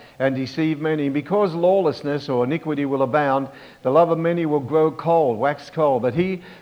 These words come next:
who endures to the end shall be saved. And this gospel of the kingdom will be preached in all the world as a witness to all the nations, and then the end will come. Therefore, when you see the abomination of des-, desolation spoken of by Daniel the prophet standing in the holy place,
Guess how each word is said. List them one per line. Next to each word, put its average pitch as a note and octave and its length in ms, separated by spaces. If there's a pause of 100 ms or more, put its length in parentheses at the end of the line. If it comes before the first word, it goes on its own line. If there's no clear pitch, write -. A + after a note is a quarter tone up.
who D3+ 140
endures E3+ 440
to E3 100
the D3+ 180
end C3+ 160
shall C3+ 180
be C3 140
saved. B2 520 (260)
And D#3 120
this G#3 120
gospel E3 420
of D3 60
the C3+ 60
kingdom D#3+ 520 (260)
will C3+ 140
be C3+ 100
preached D#3 340
in D3+ 120
all F3+ 180
the F3+ 80
world D#3 320
as C3+ 140
a C#3 60
witness D3 360
to D3+ 80
all D3+ 220
the C#3+ 80
nations, C#3+ 560 (260)
and B2 220
then D#3 400
the C3 160
end C3+ 220
will B2+ 120
come. A2+ 360 (1200)
Therefore, E3+ 360
when F#3+ 160
you G3+ 220
see F#3+ 260
the D#3 180
abomination D#3 720
of B2 60
des-, C#3 300
desolation C#3+ 760 (180)
spoken F3+ 440
of D#3 120
by D3 160
Daniel D3 360
the B2+ 80
prophet D3 400
standing D3+ 400
in C3 80
the A#2+ 120
holy C#3 260
place, B2+ 460